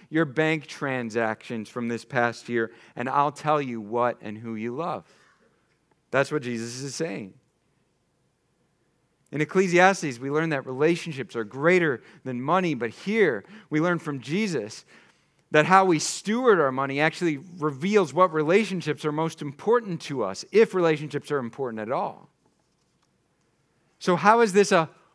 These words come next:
hope-filled reality, you might ask? It seems a little more terrifying than hope-filled.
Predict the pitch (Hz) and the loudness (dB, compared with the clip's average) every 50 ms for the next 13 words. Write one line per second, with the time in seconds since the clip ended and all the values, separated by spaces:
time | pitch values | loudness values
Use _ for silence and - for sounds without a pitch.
0 | _ _ - - 196 190 180 175 180 - - - 185 185 180 175 151 147 143 143 | _ _ -6 0 2 2 2 2 0 -6 -4 0 2 4 4 2 2 -2 -4 0
1 | 143 151 160 165 156 135 123 110 107 101 98 104 107 107 110 107 104 101 101 98 | 2 4 4 4 4 2 0 -2 -4 -8 -8 -8 -6 -4 -4 -2 -2 -2 -2 -2
2 | 87 - - - - - _ _ 117 - - - 180 190 190 165 147 156 170 165 | -4 -6 -12 -20 -20 -20 _ _ -18 -12 -8 -4 -2 -2 -2 -2 -2 -2 -2 -2
3 | 151 139 127 117 - - - - - 180 185 180 151 - - 127 120 110 104 104 | -2 -4 -6 -6 -6 -10 -14 -6 -2 2 2 2 2 2 0 -2 -2 -2 -4 -4
4 | 101 98 98 98 - - 156 151 - - _ _ - 104 82 - 50 - | -6 -8 -10 -12 -10 -6 -6 -6 -6 -8 _ _ -14 -14 -14 -14 -16 -20